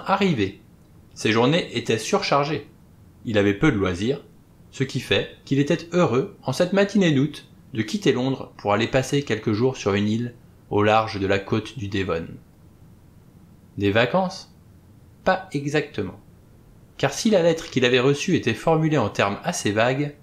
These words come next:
le chèque qui l'accompagnait n'avait lui rien de vague. Des honoraires époustouflants. Ces Onheim devaient rouler sur l'or. Apparemment, il y avait un petit problème.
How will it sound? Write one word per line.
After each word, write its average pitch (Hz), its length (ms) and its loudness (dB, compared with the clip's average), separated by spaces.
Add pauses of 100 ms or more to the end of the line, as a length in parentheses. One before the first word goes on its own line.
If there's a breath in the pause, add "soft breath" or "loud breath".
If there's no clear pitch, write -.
(320)
le 104 180 0
chèque - 480 -2
qui - 140 -6
l'accompagnait 120 760 0 (440)
n'avait 107 240 0
lui 131 400 -2
rien 139 340 0
de 147 100 4
vague. - 480 -4 (1040)
Des 104 260 2
honoraires 143 560 2 (120)
époustouflants. - 1000 -4 (1160)
Ces 107 440 0
Onheim 165 560 0
devaient 110 340 2
rouler 147 300 0
sur 131 220 0
l'or. - 340 -4 (800)
Apparemment, 156 680 2
il 123 80 -4
y 123 80 2
avait 127 140 2
un 123 100 2
petit - 260 -6
problème. 85 520 -8